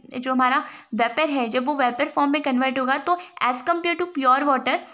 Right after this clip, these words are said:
इसका जो टेम्परेचर होगा, बॉइलिंग पॉइंट जो होगा वो इंक्रीज हो जाएगा। यानी अगर ये हंड्रेड डिग्री सेल्सियस पे वेपर फॉर्म कर रहा है तो यहाँ पे ये मान लीजिए वन हंड्रेड टेन डिग्री सेल्सियस पे वेपर फॉर्म करेगा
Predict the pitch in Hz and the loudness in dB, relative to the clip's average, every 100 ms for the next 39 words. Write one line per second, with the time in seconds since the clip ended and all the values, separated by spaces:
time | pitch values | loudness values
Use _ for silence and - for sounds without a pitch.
0 | - - - 247 277 294 269 247 247 233 | -20 -18 -6 0 0 2 0 0 -2 -2
1 | 302 277 269 330 240 226 254 254 247 247 | -2 0 2 2 2 2 0 -2 0 0
2 | 254 240 240 311 294 262 269 285 254 233 | 0 2 2 0 -2 -2 0 0 0 -2
3 | 196 190 - - 262 285 311 320 349 285 | -2 -6 -12 -6 0 2 2 2 2 2
4 | 247 269 262 277 320 302 262 285 277 - | 2 2 0 -2 -2 -2 -2 -4 -6 -4
5 | 302 320 - - - _ - 262 247 247 | -4 -4 -8 -18 -20 _ -6 0 0 0
6 | 302 294 277 285 285 285 370 330 294 277 | 0 2 4 2 2 0 -2 -2 -2 2
7 | 254 240 320 311 262 311 349 254 240 240 | 0 2 0 -2 0 0 2 2 2 2
8 | 254 294 269 247 240 240 240 226 226 233 | 0 0 0 0 0 -2 -2 -2 -2 -2
9 | 269 285 277 285 285 302 277 277 285 285 | -2 -2 -2 -4 -4 -2 -2 -4 -4 0
10 | 269 277 277 262 285 | 0 2 0 0 -2